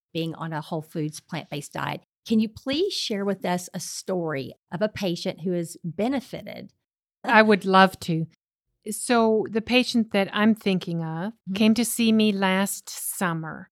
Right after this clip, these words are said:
Speaker 2: and she is fifty-eight years old, and she lives with her elderly parents, one of whom has dementia and is quite a challenge. And so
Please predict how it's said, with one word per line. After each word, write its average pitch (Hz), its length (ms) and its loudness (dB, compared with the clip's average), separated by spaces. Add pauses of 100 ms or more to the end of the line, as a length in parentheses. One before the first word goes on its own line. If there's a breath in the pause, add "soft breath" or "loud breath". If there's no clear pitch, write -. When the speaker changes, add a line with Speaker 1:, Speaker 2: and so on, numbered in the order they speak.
(160)
Speaker 2:
and 196 200 0
she 208 260 -4
is 196 140 -4
fifty-eight 254 600 2
years 262 260 2
old, 202 480 2 (100)
and 180 800 -6
she 202 720 -2
lives 208 260 0
with 220 160 -2
her 254 160 -2 (240)
elderly 208 380 0
parents, 170 640 -4
one 190 200 0
of 190 160 -2
whom 180 260 -4
has 170 260 -4
dementia 170 680 -6
and 175 200 -6
is 170 380 -6
quite 165 260 -4
a 165 60 -6
challenge. 160 640 -12 (340)
And 233 180 6
so 233 420 6